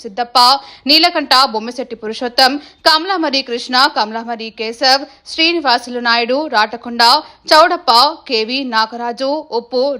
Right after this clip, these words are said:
రామచంద్ర, రఘుపతి నాయుడు, ఎర్రబెల్లి వెంకటరమణారెడ్డి, రెడ్డి రాయల్, చలపతి, చెల్ల, మెడికల్ షాప్ రమేష్ రెడ్డి, జేసీబీ వేణు, బాలమణి శేఖర్, పెద్ద సంఖ్యలో తెలుగుదేశం పార్టీ కార్యకర్తలు, నాయకులు పాల్గొన్నారు.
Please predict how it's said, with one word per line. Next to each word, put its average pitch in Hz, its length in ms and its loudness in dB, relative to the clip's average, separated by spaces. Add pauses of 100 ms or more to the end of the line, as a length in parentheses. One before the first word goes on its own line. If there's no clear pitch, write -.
రామచంద్ర, 233 480 -6 (360)
రఘుపతి 262 440 -6
నాయుడు, 240 300 2 (440)
ఎర్రబెల్లి 311 460 2 (100)
వెంకటరమణారెడ్డి, 233 760 -4 (240)
రెడ్డి 214 320 -8
రాయల్, 240 320 2 (140)
చలపతి, 233 440 -8 (200)
చెల్ల, 226 240 -2 (340)
మెడికల్ 254 380 -6
షాప్ 233 340 0
రమేష్ 233 320 -8
రెడ్డి, 247 240 -2 (540)
జేసీబీ 311 500 2 (220)
వేణు, 220 280 0 (240)
బాలమణి 233 560 2
శేఖర్, 254 400 2 (320)
పెద్ద 302 180 2 (120)
సంఖ్యలో 294 340 2
తెలుగుదేశం 247 520 0
పార్టీ 233 220 -2 (120)
కార్యకర్తలు, 247 500 0 (120)
నాయకులు 247 420 0
పాల్గొన్నారు. 233 600 -2